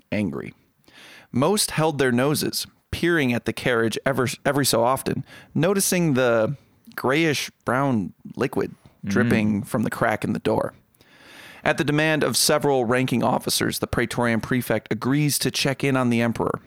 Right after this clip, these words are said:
Speaker 1: The carriage door is opened, and everyone gasps. One soldier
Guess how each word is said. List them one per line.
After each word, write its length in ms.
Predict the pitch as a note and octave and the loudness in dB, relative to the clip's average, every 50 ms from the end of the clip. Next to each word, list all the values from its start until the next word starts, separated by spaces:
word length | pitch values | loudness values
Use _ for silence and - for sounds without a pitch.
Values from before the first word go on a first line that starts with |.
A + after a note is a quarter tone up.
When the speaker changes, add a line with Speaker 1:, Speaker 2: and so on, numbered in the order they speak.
| _ _ _ - - - - - - - - - | _ _ _ -20 -20 -20 -20 -20 -20 -20 -12 -6
Speaker 1:
The 100 | - C3 | -4 -2
carriage 380 | B2+ - D#3+ D#3 D3 C3+ A#2 - | 0 2 2 2 2 0 0 0
door 260 | - C3+ C3 B2+ B2 | 2 2 2 2 2
is 100 | A#2+ - | 2 2
opened, 460 | - A#2+ B2+ B2 - A2 G2 G2+ G2+ - - - - - _ - | 2 0 0 2 2 0 0 0 -2 -4 -10 -20 -20 -12 _ -2
and 140 | - G2+ - | -2 -2 0
everyone 420 | - F2 - G2 G2 G2 G#2 G#2 A#2+ | -2 -2 0 0 2 2 2 2 2
gasps. 760 | A#2 - - - - - - - - - - - - - - - _ _ - - - - _ | 0 0 0 -2 -2 -4 -6 -6 -6 -6 -6 -6 -6 -6 -8 -10 _ _ -20 -20 -20 -8 _
One 280 | - A2+ B2 C3 D3 D3 | 0 0 2 2 2 2
soldier 540 | - - G2+ G2+ - - - - - - | 2 2 0 0 0 -2 -2 -4 -4 -6